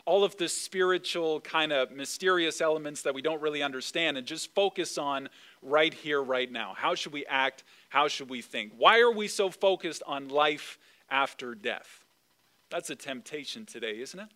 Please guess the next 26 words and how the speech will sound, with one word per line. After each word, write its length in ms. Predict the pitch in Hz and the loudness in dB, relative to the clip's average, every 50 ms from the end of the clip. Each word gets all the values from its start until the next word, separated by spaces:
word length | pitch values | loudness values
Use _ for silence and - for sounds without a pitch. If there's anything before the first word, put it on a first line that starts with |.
| _ _ _ _ _ _ _ _ _ _ _ _ _ _ - _ | _ _ _ _ _ _ _ _ _ _ _ _ _ _ -20 _
Well, 140 | - 165 180 | 2 4 6
we're 80 | 196 190 | 6 4
starting 380 | - - 220 226 233 233 220 | 4 4 4 4 4 4 2
this 200 | 202 190 175 - - | 0 0 -2 -2 -4
new 180 | 185 190 190 | -4 -4 -4
series 520 | 175 - - - 170 147 135 127 123 113 - | -4 -6 -4 -4 -2 -2 -2 -4 -6 -8 -12
called 320 | - - 143 139 135 131 | -10 -2 0 0 0 0
The 80 | 135 120 | -4 -10
Skeptic 680 | - - - - 151 147 143 - - 151 135 120 - _ | -10 -10 -8 -4 -4 -4 -4 -4 -8 -8 -8 -8 -10 _
in 140 | 147 123 117 | -12 -10 -8
All 220 | 113 113 113 113 | -6 -6 -6 -6
of 140 | 104 - - | -8 -10 -14
Us. 300 | - - - - - - _ _ _ _ _ _ _ _ _ _ _ _ _ _ _ _ _ _ _ _ _ | -18 -18 -18 -18 -18 -20 _ _ _ _ _ _ _ _ _ _ _ _ _ _ _ _ _ _ _ _ _
There 160 | 135 139 151 | -2 -2 -2
is 160 | 160 156 151 | -2 -2 -4
a 60 | 156 135 | -4 -4
little 220 | 131 135 127 123 | -2 -4 -4 -4
skeptic 480 | - - - 147 131 - - 131 - 123 | -8 -4 -2 -2 -2 -2 -6 -12 -12 -10
in 80 | 110 | -8
all 180 | 113 117 117 113 | -4 -4 -4 -4
of 100 | 101 107 | -6 -10
us. 280 | 87 - - - - - | -14 -16 -16 -20 -20 -14
Do 80 | 135 | -12
you 80 | 123 123 | -12 -8
realize 460 | 117 123 123 131 127 127 127 117 - | -6 -6 -2 -2 -2 -4 -4 -8 -10
that? 180 | - 127 135 | -12 -12 -12